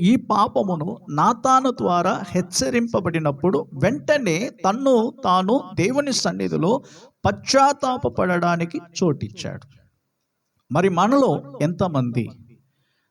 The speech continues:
దేవుని సన్నిధిలో పశ్చాత్తాపపడేవారముగా ఉంటున్నాము?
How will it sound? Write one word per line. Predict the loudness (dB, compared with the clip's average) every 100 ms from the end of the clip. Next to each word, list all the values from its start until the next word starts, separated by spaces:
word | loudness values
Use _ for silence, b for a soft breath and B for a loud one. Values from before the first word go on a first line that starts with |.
| _ 0
దేవుని | 2 2 0 -2
సన్నిధిలో | 0 0 0 2 0
పశ్చాత్తాపపడేవారముగా | -2 -4 -2 0 0 0 -2 0 -2 0 0 2 2 0 0 0
ఉంటున్నాము? | 0 -2 -6 -2 0 0 -2